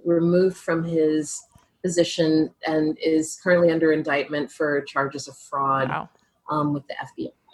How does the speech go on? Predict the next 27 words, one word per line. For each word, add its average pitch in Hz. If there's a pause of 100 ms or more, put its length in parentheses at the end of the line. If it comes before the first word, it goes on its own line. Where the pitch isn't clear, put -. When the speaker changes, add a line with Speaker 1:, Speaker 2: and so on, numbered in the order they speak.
(580)
Speaker 1:
And 190
this 208
swath 208
of, 175
that 175
he 185
represents, 175
a 165
very 226
powerful 202
posi-, 160 (240)
a 196
powerful 196
position. 156 (180)
The, 170 (160)
what 180 (100)
he 254
represents 175
is -
this -
huge 262
swath 175
of 160
Los 151
Angeles, 147
including 180
downtown. 147